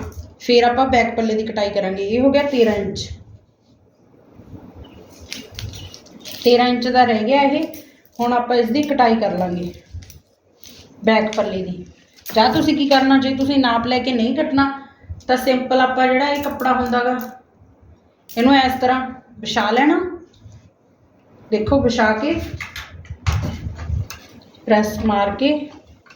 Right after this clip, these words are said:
ਪ੍ਰੈਸ ਨਾਲ ਜਿਹੜੇ ਦੇਖੋ ਵਲ ਜੇ ਆ ਉਹ ਨਿਕਲ ਜਾਂਦੇ ਆ। ਹੁਣ ਆਪਾਂ ਇਹਨੂੰ ਇਸ ਤਰ੍ਹਾਂ ਰੱਖ ਲੈਣਾ ਦੋਨਾਂ ਨੂੰ, ਇਹ ਇਸ ਤਰ੍ਹਾਂ ਜਿਵੇਂ ਆਪਾਂ ਮੋੜੇ ਹੋਏ ਆ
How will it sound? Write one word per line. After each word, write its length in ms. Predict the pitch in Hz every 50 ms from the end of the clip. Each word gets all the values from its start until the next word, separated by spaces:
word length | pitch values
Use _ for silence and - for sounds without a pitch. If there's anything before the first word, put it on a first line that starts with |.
| _ _ _ _ - - - - - - _
ਪ੍ਰੈਸ 260 | - 254 254 254 254
ਨਾਲ 300 | 277 269 269 269 269 269
ਜਿਹੜੇ 220 | 262 269 277 302 311
ਦੇਖੋ 220 | 311 302 311 277 240
ਵਲ 240 | 226 240 233 240
ਜੇ 160 | 233 226 247 247
ਆ 40 | 247
ਉਹ 100 | 262 277
ਨਿਕਲ 320 | 262 233 - - - 277 277
ਜਾਂਦੇ 300 | 254 226 214 208 208 247
ਆ। 80 | 277 294 - - - - - - - - - - - _ _ _ _ _ _ -
ਹੁਣ 120 | 233 226 226
ਆਪਾਂ 240 | 233 233 - 247 247
ਇਹਨੂੰ 400 | 247 262 294 320 311 - - - - - _ _ _ _ 240 233 233
ਇਸ 100 | 226 226
ਤਰ੍ਹਾਂ 200 | - 240 233 233
ਰੱਖ 220 | 226 208 - -
ਲੈਣਾ 200 | 214 196 185 202 202
ਦੋਨਾਂ 320 | 202 220 214 220 226 233
ਨੂੰ, 120 | 240 240 240 - - - - - - - - - - - - _ _ - - - - - - _ _ - - - - - -
ਇਹ 360 | 208 202 208 202 202 - - 262
ਇਸ 180 | 233 220 220
ਤਰ੍ਹਾਂ 260 | - - 202 185 175 170 - -
ਜਿਵੇਂ 280 | - 208 233 226 226 226
ਆਪਾਂ 240 | 226 226 240 247 262
ਮੋੜੇ 340 | 262 254 233 233 233 247 247
ਹੋਏ 200 | 247 247 254 262
ਆ 100 | 277 311